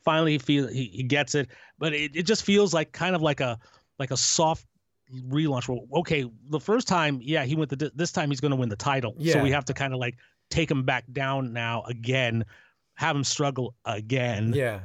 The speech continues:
Speaker 1: you know, reach all these moments again, and
Speaker 2: Yeah.
Speaker 1: then he can go back and, and, and win the title. So that's, it just feels like a, like, like a very soft, soft, soft, uh, reboot in a way, like a reset
Speaker 2: Sure.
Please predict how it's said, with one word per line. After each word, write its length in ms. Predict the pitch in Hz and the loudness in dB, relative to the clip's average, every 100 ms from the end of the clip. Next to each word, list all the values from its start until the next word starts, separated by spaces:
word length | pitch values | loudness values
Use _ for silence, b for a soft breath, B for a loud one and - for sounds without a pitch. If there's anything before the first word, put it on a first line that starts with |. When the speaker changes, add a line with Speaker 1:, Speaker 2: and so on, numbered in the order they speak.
| - | -14
Speaker 1:
you 160 | 123 135 | -8 -4
know, 160 | 127 113 | -2 -2
reach 300 | 127 165 - | 0 0 2
all 120 | 147 | 2
these 120 | 139 | 2
moments 260 | 143 139 - | 0 -2 -2
again, 480 | 120 117 139 127 117 | -4 0 0 0 -2
and 140 | 120 120 | -2 0
Speaker 2:
Yeah. 60 | |
Speaker 1:
then 320 | 135 131 127 110 | 0 0 -2 -4
he 160 | 135 | -6
can 160 | - 120 | -4 -2
go 120 | 120 | -2
back 300 | 123 123 113 | -2 -2 -4
and, 100 | 107 - | -8 -6
and, 220 | 117 110 | -6 -4
and 140 | 113 113 | -2 0
win 100 | 110 | 0
the 80 | |
title. 200 | 104 131 120 | 0 0 0
So 100 | 147 | 2
that's, 300 | 175 190 - B B B | 2 0 -4 B B B
it 280 | 143 151 160 | -2 0 0
just 180 | 180 | 0
feels 280 | - 180 165 | 2 4 4
like 200 | 151 147 | 2 0
a, 200 | 139 117 117 | 0 -2 -4
like, 220 | 135 123 | -6 -4
like 160 | 147 139 | -4 0
a 40 | |
very 200 | 156 151 | 2 2
soft, 400 | - 151 139 - | 2 2 2 -2
soft, 320 | - 135 127 | -2 -2 -2
soft, 500 | - 131 123 117 - - | -2 0 0 -2 -8 -10
uh, 280 | 123 113 107 120 110 120 | -4 -2 -4 -8 -18 -8
reboot 560 | 120 123 127 135 147 156 | -2 2 2 4 4 4
in 80 | 156 | 4
a 40 | |
way, 200 | 156 156 | 4 4
like 160 | 135 127 | 2 0
a 40 | |
reset 420 | 117 131 127 160 | 0 0 2 2
Speaker 2:
Sure. 160 | 147 | 2